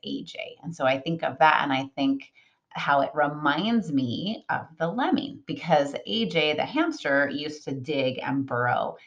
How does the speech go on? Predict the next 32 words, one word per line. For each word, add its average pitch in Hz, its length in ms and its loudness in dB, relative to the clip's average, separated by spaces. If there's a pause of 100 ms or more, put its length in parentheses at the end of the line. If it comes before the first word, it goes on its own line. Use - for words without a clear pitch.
(140)
in 123 140 -8
her 123 140 -10
cage. - 680 -14 (1300)
I 226 200 2
also 277 320 8
notice 156 440 6
when 156 160 0
I 151 140 0
look 147 380 -4
at 131 240 -4
this 143 180 -8
photo - 460 0
here 233 720 2 (320)
that 165 120 4
I 170 100 4
can 196 260 -2
see 302 520 -2
that 156 200 6
even 254 260 0
though 277 160 4
it's 202 220 0
under 190 260 -2
the 185 140 -2
snow, 165 680 0
there's 165 220 2
lots - 320 2
of 135 140 -2
moss 208 680 2
and 123 260 -2
grass, 202 840 0
and 139 260 2 (260)
that's 330 220 0